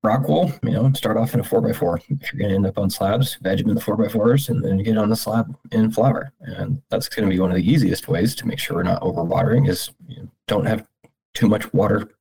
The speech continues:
holding capacity in that substrate. And so, um, you know, for cocoa, there, there are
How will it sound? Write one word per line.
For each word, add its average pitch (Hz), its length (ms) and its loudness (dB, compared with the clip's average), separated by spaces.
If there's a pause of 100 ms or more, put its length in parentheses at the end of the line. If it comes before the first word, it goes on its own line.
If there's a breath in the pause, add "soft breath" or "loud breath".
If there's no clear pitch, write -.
holding 104 300 0
capacity - 640 -2
in 95 180 0
that 90 160 0
substrate. - 680 -2
And - 160 -2
so, - 340 -2 (320 loud breath)
um, - 500 0 (340 loud breath)
you - 60 -6
know, - 160 4
for 101 400 -2 (480 loud breath)
cocoa, 135 400 4 (120)
there, 110 380 -2
there 104 160 2
are 110 380 2